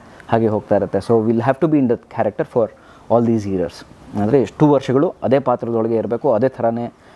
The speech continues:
ನಟಿಸ್ಬೇಕಾಗತ್ತೆ. So, ಆ ಒಂದು, ಆ, framework ಇತ್ತು ನನಗೆ. ಹ್ಮ್, ಅದನ್ನು ಮೀರಬೇಕು ಅನ್ನೋದು ನನ್ನ ಆಸೆ. ರಂಗಭೂಮಿ ಕಲಾವಿದರಾಗಿರೋದ್ರಿಂದ ಪ್ರತಿಯೊಂದು ಪಾತ್ರದಲ್ಲೂ ನಮ್ಮತನವನ್ನು ಕಂಡುಕೋಬೇಕು, ಅದನ್ನು explore ಮಾಡಬೇಕು,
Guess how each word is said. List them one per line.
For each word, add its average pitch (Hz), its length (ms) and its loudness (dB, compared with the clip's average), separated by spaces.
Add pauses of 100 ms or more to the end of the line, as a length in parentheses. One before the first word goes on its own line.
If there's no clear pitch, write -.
(160)
ನಟಿಸ್ಬೇಕಾಗತ್ತೆ. 101 680 -4
So, - 160 -6
ಆ 117 60 2
ಒಂದು, 143 400 0 (840)
ಆ, - 40 2
framework 143 500 2
ಇತ್ತು 117 160 -2
ನನಗೆ. 98 320 -2 (640)
ಹ್ಮ್, 113 300 2
ಅದನ್ನು 143 320 2
ಮೀರಬೇಕು 135 580 2
ಅನ್ನೋದು 120 220 -2
ನನ್ನ 107 180 -4
ಆಸೆ. 98 440 -4
ರಂಗಭೂಮಿ 131 460 0
ಕಲಾವಿದರಾಗಿರೋದ್ರಿಂದ 113 880 0 (840)
ಪ್ರತಿಯೊಂದು 175 360 2
ಪಾತ್ರದಲ್ಲೂ 139 640 -2 (100)
ನಮ್ಮತನವನ್ನು 117 1120 -2
ಕಂಡುಕೋಬೇಕು, 113 680 -2 (160)
ಅದನ್ನು 156 360 2
explore 175 400 0
ಮಾಡಬೇಕು, 107 480 -6